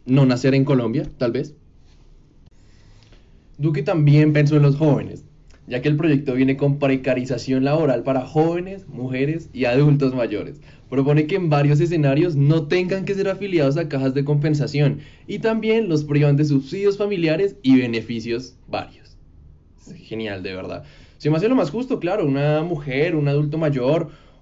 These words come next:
o los jóvenes que queremos emprender y empezar a trabajar,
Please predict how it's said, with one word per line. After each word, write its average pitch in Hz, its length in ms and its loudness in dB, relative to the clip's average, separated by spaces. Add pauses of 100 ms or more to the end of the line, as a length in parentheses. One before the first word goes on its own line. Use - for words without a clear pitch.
(100)
o 127 300 2
los 123 160 -4
jóvenes 190 480 0
que 175 140 -4
queremos 135 300 -2
emprender 147 580 0
y 117 320 -2
empezar 113 340 -6
a - 60 -8
trabajar, 147 480 -2